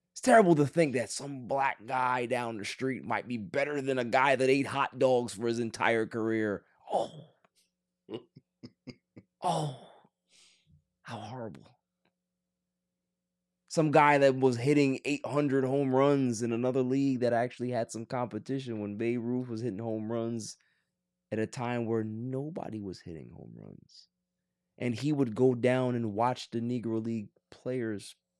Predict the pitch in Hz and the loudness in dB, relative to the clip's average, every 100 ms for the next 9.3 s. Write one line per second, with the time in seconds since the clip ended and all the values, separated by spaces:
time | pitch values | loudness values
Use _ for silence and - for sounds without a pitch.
0 | _ - - - - 240 - 180 - - | _ -20 -18 -14 -10 -8 -6 -6 -8 -10
1 | - - - _ - - - - - - | -12 -16 -20 _ -20 -20 -20 -16 -16 -16
2 | - - _ _ _ _ _ _ _ _ | -20 -20 _ _ _ _ _ _ _ _
3 | _ _ _ _ _ - - - - - | _ _ _ _ _ -20 -18 -18 -18 -20
4 | - 50 - - - _ _ _ _ _ | -16 -16 -18 -20 -20 _ _ _ _ _
5 | _ _ _ _ _ _ 82 80 78 73 | _ _ _ _ _ _ -18 -14 -14 -14
6 | 73 73 - 113 120 131 135 _ _ _ | -16 -14 -4 -2 0 -2 -8 _ _ _
7 | _ _ _ _ _ _ _ _ _ _ | _ _ _ _ _ _ _ _ _ _
8 | _ - 131 - 190 196 143 135 156 135 | _ 0 0 4 6 6 6 6 4 4
9 | 120 104 - | 4 2 -4